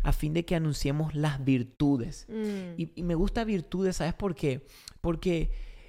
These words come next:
Speaker 1: yo creo que solamente alguien íntimo puede conocer las virtudes de alguien.
Speaker 2: Sí.
Speaker 1: Yo puedo saber, ¿verdad? Capaz, ah, ah, él es bueno haciendo esto y esto y esto, pero realmente mi esposa conoce mis virtudes más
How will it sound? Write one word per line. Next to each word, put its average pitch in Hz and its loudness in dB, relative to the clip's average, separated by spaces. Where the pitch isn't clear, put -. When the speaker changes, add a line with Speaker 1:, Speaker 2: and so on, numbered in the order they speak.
Speaker 1:
yo 165 2
creo 233 4
que 185 0
solamente 202 0
alguien 165 0
íntimo 151 -2
puede 156 2
conocer 151 -6
las 143 -4
virtudes 143 0
de 139 -6
alguien. 120 -8
Speaker 2:
Sí. 180 -12
Speaker 1:
Yo - -12
puedo 240 -4
saber, 185 -2
¿verdad? 165 -2
Capaz, 147 -6
ah, 131 -6
ah, 214 -4
él 214 -2
es 214 -2
bueno 180 -4
haciendo 160 -2
esto 170 -4
y 151 -4
esto 165 -6
y 147 -4
esto, 139 -8
pero 143 -4
realmente 214 -4
mi 202 -2
esposa 240 -2
conoce 170 -6
mis 185 -2
virtudes 170 -2
más 190 -4